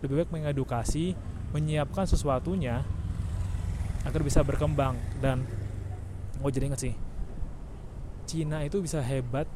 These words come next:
seperti sekarang karena visinya Deng Xiaoping. Bapak Deng Xiaoping itu bagus banget visinya, gerakannya jelas, visinya jelas.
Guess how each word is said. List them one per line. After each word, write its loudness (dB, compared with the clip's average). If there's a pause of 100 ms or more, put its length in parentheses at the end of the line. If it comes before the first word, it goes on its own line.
(160)
seperti -4
sekarang -4
karena 0
visinya -2 (1040)
Deng 0
Xiaoping. 0 (960)
Bapak -2
Deng 0
Xiaoping -2
itu -2 (580)
bagus 4
banget -2
visinya, -2 (100)
gerakannya -2
jelas, 6
visinya 0
jelas. -2